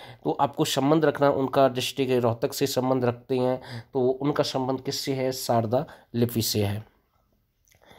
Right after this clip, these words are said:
हरियाणा में पिछड़ा वर्ग के अंतर्गत जाति की कुल संख्या कितनी है? पिछड़ा वर्ग के अंतर्गत जाति की कुल संख्या कितनी है,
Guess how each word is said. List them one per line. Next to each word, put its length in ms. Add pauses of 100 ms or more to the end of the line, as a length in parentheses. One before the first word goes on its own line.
(320)
हरियाणा 420
में 160
पिछड़ा 320
वर्ग 240
के 60
अंतर्गत 300
जाति 320
की 120
कुल 220
संख्या 380
कितनी 460
है? 240 (460)
पिछड़ा 300
वर्ग 300
के 100
अंतर्गत 680
जाति 360
की 140
कुल 220
संख्या 420
कितनी 440
है, 120